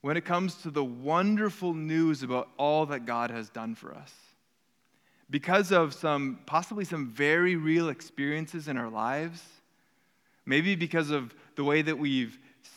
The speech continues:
seen Christians or God being used by different people, or whatever experience we have that's been negative, we become cynical and jaded towards the amazing, wondrous news of what God has done for us.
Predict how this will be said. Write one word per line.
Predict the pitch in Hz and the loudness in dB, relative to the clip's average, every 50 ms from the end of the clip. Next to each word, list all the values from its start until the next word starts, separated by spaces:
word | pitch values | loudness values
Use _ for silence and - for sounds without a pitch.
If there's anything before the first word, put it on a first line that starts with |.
| - - | -10 -6
seen | 156 170 170 170 170 165 165 160 160 160 - - | -4 -2 0 0 0 0 0 -2 -4 -6 -8 -10
Christians | - - 170 175 160 - - 165 165 160 160 160 160 160 160 160 160 160 160 156 139 - | -4 0 0 0 0 -2 -4 -2 0 2 2 2 2 2 2 2 0 -2 -2 -4 -6 -8
or | - 135 127 123 123 | -8 -6 -4 -4 -4
God | 117 123 135 139 143 147 151 156 151 | 0 2 4 6 6 6 6 6 4
being | 139 143 139 131 127 120 | 2 0 0 2 2 2
used | 127 139 147 160 156 139 135 | 4 4 6 6 4 4 0
by | 143 139 | 0 0
different | 135 139 139 - 156 143 135 | 0 0 -2 -2 -4 -6 -6
people, | - - 156 156 147 - 156 151 151 156 151 151 151 151 147 - - - - - - | -6 -6 -6 -6 -6 -4 -2 -2 0 0 -2 -2 -2 -4 -6 -8 -14 -20 -20 -12 -8
or | - 160 190 156 147 143 143 143 | -6 -4 -2 0 2 2 2 0
whatever | 139 135 151 156 160 170 185 185 208 | 0 2 4 6 8 8 8 8 6
experience | 196 170 - - - 190 190 190 190 185 - 175 | 4 4 2 -4 -4 -2 0 0 0 -2 -2 -2
we | 170 156 | 0 4
have | 160 160 160 160 | 6 6 6 6
that's | 156 151 147 - | 4 2 0 0
been | - 160 147 143 143 147 | -2 -2 -2 -2 0 2
negative, | 156 165 170 170 170 175 170 170 175 175 180 175 170 - - - - - - - - - - _ - | 4 6 6 6 6 4 4 4 4 2 2 0 -2 -6 -14 -18 -20 -20 -20 -20 -20 -20 -20 _ -6
we | 147 165 185 202 | -2 0 2 2
become | 185 208 180 - 170 160 151 147 143 | 4 2 0 2 2 2 2 2 0
cynical | 127 - - - - 175 180 190 190 185 - 196 190 190 190 196 | -2 -8 -8 -4 -2 0 2 2 0 0 0 0 2 2 2 0
and | 196 - - 151 143 139 131 | 0 -2 -4 -4 -2 -4 -4
jaded | 120 123 147 151 160 180 170 160 147 127 - | -4 0 2 4 4 6 4 4 0 -2 -4
towards | 147 139 139 139 139 135 120 120 120 | -8 -4 -2 -2 -2 -2 -4 -8 -10
the | 127 127 131 135 143 - - | -6 -4 -4 -4 -4 -4 -6
amazing, | 135 131 127 131 135 143 147 151 160 170 180 185 165 151 175 175 170 170 170 165 160 160 - | -6 -6 -6 -6 -6 -4 -2 0 0 0 0 -2 -4 -6 -8 -6 -6 -6 -6 -6 -8 -10 -14
wondrous | 123 127 123 131 143 151 156 170 175 170 160 165 165 160 151 - - | -16 -14 -10 -6 -4 -4 -2 -2 -2 -2 0 0 0 0 -2 -6 -8
news | 139 139 143 147 147 143 143 127 123 | -8 -6 -4 -2 0 0 -2 -2 -6
of | 120 110 | -6 -8
what | 120 - - | -8 -10 -10
God | 120 117 113 117 113 110 | -10 -10 -10 -8 -10 -10
has | 110 107 107 98 | -12 -14 -14 -16
done | - 113 - 110 | -16 -14 -12 -14
for | 110 - - - | -14 -14 -16 -20
us. | - - - - | -20 -20 -20 -20